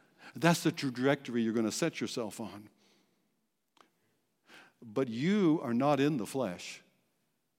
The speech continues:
Verse nine, "You are in the Spirit, if indeed the Spirit of God lives in you." How do I know if the Spirit of God lives in me?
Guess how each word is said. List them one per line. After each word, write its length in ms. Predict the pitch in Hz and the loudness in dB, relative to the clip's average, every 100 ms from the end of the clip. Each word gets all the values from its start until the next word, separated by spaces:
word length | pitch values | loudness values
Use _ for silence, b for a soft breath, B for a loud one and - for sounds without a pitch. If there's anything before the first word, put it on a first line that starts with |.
| _ - | _ -8
Verse 200 | 107 117 | -6 -2
nine, 280 | 110 101 | -2 -2
"You 140 | 104 110 | -2 -2
are 80 | 107 | -2
in 120 | 113 | -2
the 60 | |
Spirit, 500 | 92 - 92 90 - - _ _ _ _ _ b b - | -4 -8 -10 -12 -20 -20 _ _ _ _ _ b b -4
if 160 | 135 | 2
indeed 300 | 127 113 127 | 2 4 2
the 60 | 113 | 0
Spirit 300 | - 120 113 | -4 -6 -6
of 120 | 101 | -6
God 260 | 104 101 98 | -4 -4 -4
lives 220 | 104 101 | -4 -4
in 160 | 104 95 | -6 -8
you." 160 | 98 - _ _ _ _ _ _ - - | -14 -20 _ _ _ _ _ _ -18 -2
How 120 | 165 | 2
do 80 | 180 | 4
I 60 | |
know 120 | 180 | 2
if 60 | 175 | 0
the 80 | 143 | -4
Spirit 260 | - 151 | -6 -6
of 80 | 143 | -2
God 160 | 151 147 | -2 -2
lives 260 | 165 165 | -2 -4
in 160 | 127 104 | -2 -4
me? 200 | 101 | -6